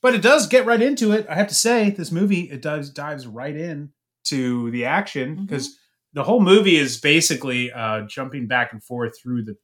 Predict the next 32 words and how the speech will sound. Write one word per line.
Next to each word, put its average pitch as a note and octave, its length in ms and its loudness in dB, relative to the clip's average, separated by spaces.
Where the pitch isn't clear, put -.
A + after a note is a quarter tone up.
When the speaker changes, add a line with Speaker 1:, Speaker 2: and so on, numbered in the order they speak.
Speaker 1:
trial, D3 560 2
the C3+ 120 -4
court D3+ 360 -4
martial, B2+ 800 -2
and C#3 160 -2
then C3 180 -2
flashing C#3 580 -4
back B2+ 360 0
to C3 160 -10
what A#2 240 -8
happened. - 420 -14
So - 140 -16
it C#3 80 -12
sort E3 200 0
of C#3 100 -6
jumps C#3 320 -2
back B2+ 260 -4
and A#2 120 -8
forth A#2+ 340 -8
throughout A2 240 -8
the A#2 80 -16
whole A2+ 180 -10
movie. G#2 420 -12
But C#3 280 -2
this E3 240 0
one C#3+ 260 0
jumps C3 260 -4
right E3+ 140 4
into E3 140 -2
the C#3+ 80 -8
trial, E3+ 400 4
and C#3+ 220 -8